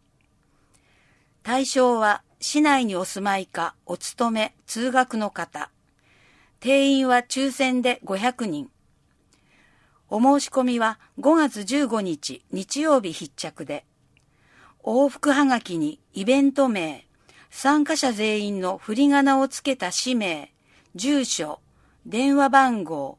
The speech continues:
を書いて、郵便番号四八六の零八零四、高木町四千百九十六の三、総合体育館へ。また、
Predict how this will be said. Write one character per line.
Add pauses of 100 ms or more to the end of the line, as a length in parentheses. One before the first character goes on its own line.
(120)
を
書
い
て、 (960)
郵
便
番
号
四
八
六
の
零
八
零
四、 (580)
高
木
町 (160)
四
千
百
九
十
六
の
三、 (680)
総
合
体
育
館
へ。 (1160)
ま
た、